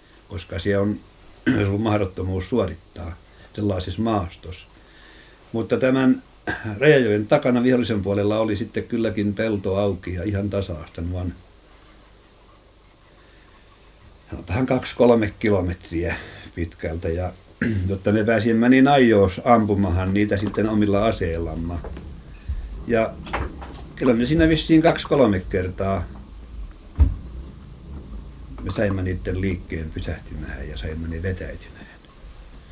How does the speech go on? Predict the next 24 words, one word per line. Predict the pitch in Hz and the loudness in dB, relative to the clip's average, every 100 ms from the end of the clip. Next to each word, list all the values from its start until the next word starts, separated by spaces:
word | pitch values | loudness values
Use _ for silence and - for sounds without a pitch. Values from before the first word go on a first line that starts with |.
| - - - - - - | -14 -12 -12 -12 -14 -8
Mutta | 117 98 120 | -6 -2 0
kyllä | 113 101 | 2 0
me | 104 | 0
sen | 104 131 | 2 2
näimme | 135 135 127 110 | 2 4 2 2
sitten | 131 - 117 | 0 0 -2
siinä, | - 123 120 | 2 4 4
kun, | 107 110 110 - - - - - - - - - - - - 104 | 2 -4 -4 -10 -16 -16 -16 -16 -14 -14 -14 -16 -12 -10 -8 -2
ja | 107 | 0
totesimme, | 98 107 117 95 104 104 101 | 0 2 4 4 4 2 2
vaikka | 98 - 101 | 0 0 0
ei | |
meillä | 107 110 | 4 4
ollut | 107 107 | 4 4
mitään | 123 107 107 | 4 4 4
yhteyttä | 113 - 104 85 87 | 2 0 -2 -2 -4
sinne | 85 101 | -4 0
enää | 104 101 95 92 - - - | 2 2 0 -6 -12 -8 -2
pataljoonahan, | 113 101 90 82 76 82 73 80 80 - - - - - - - - - - - | 2 2 0 -4 -6 -8 -8 -10 -10 -14 -20 -20 -20 -20 -20 -20 -20 -20 -16 -12
koska | 90 - | -10 -8
puhelin | 90 90 85 82 80 | -6 -2 -2 -2 -4
oli | 78 76 - - - | -6 -8 -12 -14 -10
mennyt | 78 78 73 - - | -8 -8 -8 -8 -2
poikki | 113 95 90 - 92 | 0 0 -2 -8 -6